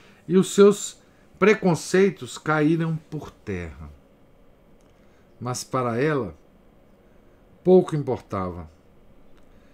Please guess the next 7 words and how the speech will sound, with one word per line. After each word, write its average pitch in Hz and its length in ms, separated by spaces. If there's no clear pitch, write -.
Já 165 300
não 190 220
era 165 200
sensível 127 800
a 139 140
quaisquer 165 580
louvores 113 920